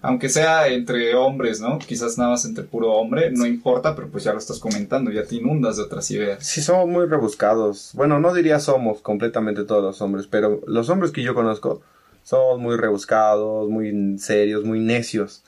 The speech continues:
Speaker 2: Que también es algo cultural, ¿no? Algo que se nos ha enseñado que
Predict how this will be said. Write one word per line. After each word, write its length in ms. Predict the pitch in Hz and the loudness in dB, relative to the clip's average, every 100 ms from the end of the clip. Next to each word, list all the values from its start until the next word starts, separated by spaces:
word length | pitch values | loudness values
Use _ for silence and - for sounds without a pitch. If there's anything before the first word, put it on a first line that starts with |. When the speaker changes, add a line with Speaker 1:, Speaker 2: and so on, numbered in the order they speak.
| _ - _ _ | _ -20 _ _
Speaker 2:
Que 80 | - | -2
también 220 | 147 175 | 2 4
es 80 | 180 | 4
algo 200 | 170 151 | 2 2
cultural, 440 | 139 131 180 185 | -2 0 2 2
¿no? 160 | 156 - _ | 0 -4 _
Algo 280 | 120 135 147 | -2 0 0
que 140 | 123 | -2
se 120 | 117 | -4
nos 140 | 110 110 | -4 -2
ha 20 | |
enseñado 400 | 123 123 123 123 | -4 -4 -4 -4
que 340 | 117 107 - | -2 -2 -4